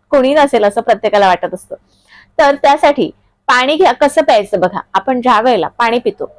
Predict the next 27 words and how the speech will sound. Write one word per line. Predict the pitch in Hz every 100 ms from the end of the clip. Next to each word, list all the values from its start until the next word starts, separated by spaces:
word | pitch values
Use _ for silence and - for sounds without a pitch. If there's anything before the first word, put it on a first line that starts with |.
| - - -
तुम्ही | 294 330 262 294 -
ऑफिसला | 247 247 294 294 285
जात | 214 185
असाल | 190 160 -
किंवा | 214
तुम्ही | 226 247
घरात | 226 240 240 254
गृहिणी | 254 262 269 262
असाल | 202 180 196
तरीही | 220 202
चालेल, | 214 180 151 - _ _ _ _
परंतु | 220 233 285 254
पाणी | 254 277 247 277
पिताना, | - - 220 180
आता | - -
ही | 269 262
जी | 247
रेमेडी | 320 277 247
करता | 247 233 170 156 -
त्यावेळेला | 190 196 226
पाणी | 247 247 233
पिताना | 262 262 196
जर | 180 233
का | 247
तुम्हाला | 262 262 277
काचेचा | - 226 214 262 294
ग्लास, | 254 180 - -